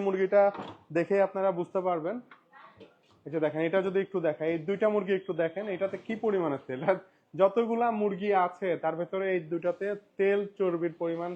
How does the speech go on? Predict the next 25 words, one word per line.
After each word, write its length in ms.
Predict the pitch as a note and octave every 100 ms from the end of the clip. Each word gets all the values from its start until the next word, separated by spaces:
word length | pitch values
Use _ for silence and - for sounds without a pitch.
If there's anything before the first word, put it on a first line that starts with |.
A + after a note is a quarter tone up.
| - _ _ -
সব 140 | G3 G3 -
থেকে 180 | F#3+ F3
বেশি। 140 | D3+ -
এটা 120 | D3 D#3
যদি 200 | E3+ G#3 F#3+
ওয়েটটা 380 | F#3+ G3 - A3+ E3
দেই, 180 | C#3+ F3+ B3+ _ _ _
তাহলে 200 | E3 E3+ E3
বুঝতে 220 | E3+ G#3 F#3+
সুবিধা 280 | F#3+ F#3 F3 C#3+
হবে। 160 | C3 D#3
এটা 120 | E3+ E3
ওয়েট 160 | E3+ F#3+
আছে 140 | - G3 F3
এক 60 | -
কেজি 180 | E3+ E3
তিনশো 260 | F3 E3+ F#3+ -
সত্তর 340 | E3+ E3+ G3 F#3
গ্রাম, 200 | G3 C#4 - _ _ - - - D3
আর 120 | D3+ D3 -
এটা 160 | E3+ G3 G3 F#3+
আছে 260 | - G#3+ C#4+ D4 _ _ _ _ D#3+
এক 60 | D#3+
কেজি 180 | F3+ E3 E3+
একশো 200 | E3 -